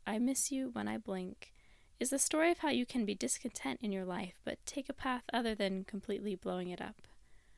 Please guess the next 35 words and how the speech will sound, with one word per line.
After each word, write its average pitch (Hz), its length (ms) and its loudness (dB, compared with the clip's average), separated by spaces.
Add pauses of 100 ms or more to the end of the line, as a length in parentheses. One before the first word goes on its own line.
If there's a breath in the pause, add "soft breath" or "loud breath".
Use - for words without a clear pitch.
(500 soft breath)
One 240 260 6
Big 285 220 2
Change 190 680 0
helped - 240 -4
Philpott - 420 0
find 208 300 -2
her 208 120 0
way 185 180 2
without 202 440 0
totally 285 460 2
leaving 190 300 2
behind 185 360 -4
the 180 80 -4
life 180 280 -2
she'd - 280 -4
built 175 240 -2
with - 100 -16
her 196 160 -8
husband. 190 580 -8 (600 soft breath)
Her 311 180 8
experience 214 600 2
is - 160 -2
a 208 60 2
reminder 190 760 0
that 214 100 -4
we 247 80 2
don't - 320 -4
have 277 200 -4
to 226 100 0
stay 208 280 0
stuck - 640 -2 (480 soft breath)
in 214 120 2
busy, 214 520 2 (100)
miserable 185 400 0
lives 170 520 -4